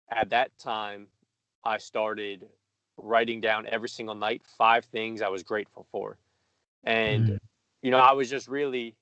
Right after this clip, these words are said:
Speaker 1: with all, all three of those things, it just comes back to thinking more positive and being more grateful. So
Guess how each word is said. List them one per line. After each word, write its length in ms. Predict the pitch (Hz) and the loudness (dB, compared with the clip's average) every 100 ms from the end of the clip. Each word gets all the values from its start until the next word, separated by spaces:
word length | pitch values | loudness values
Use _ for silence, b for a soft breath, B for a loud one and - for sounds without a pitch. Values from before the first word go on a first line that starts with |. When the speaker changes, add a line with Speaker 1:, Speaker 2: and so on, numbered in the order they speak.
| _ _ - | _ _ -4
Speaker 1:
with 160 | 113 | 2
all, 200 | 127 143 - | 4 4 2
all 140 | 147 | -2
three 220 | - 147 | -2 -2
of 40 | 131 | 0
those 200 | 113 - | -2 -2
things, 400 | 135 110 104 - - | -8 -8 -12 -14 -8
it 120 | 104 | -6
just 200 | 110 - | -6 -6
comes 200 | 113 98 | -8 -2
back 300 | 107 107 - 117 | 2 2 0 -6
to 260 | 101 98 _ _ _ _ _ - | -6 -6 _ _ _ _ _ -6
thinking 320 | 123 113 110 | -4 -4 -6
more 160 | 110 104 | -2 -2
positive 640 | - 117 107 101 101 101 - - | 6 6 6 0 -8 -8 -12 -12
and 440 | 104 98 98 92 _ _ - 131 | -10 -10 -12 -18 _ _ -20 -10
being 180 | 110 107 | -6 -2
more 140 | 110 | 0
grateful. 420 | 135 160 - 101 _ _ _ _ _ | 2 0 -2 -16 _ _ _ _ _
So 540 | - 120 110 104 101 | 0 4 4 2 -4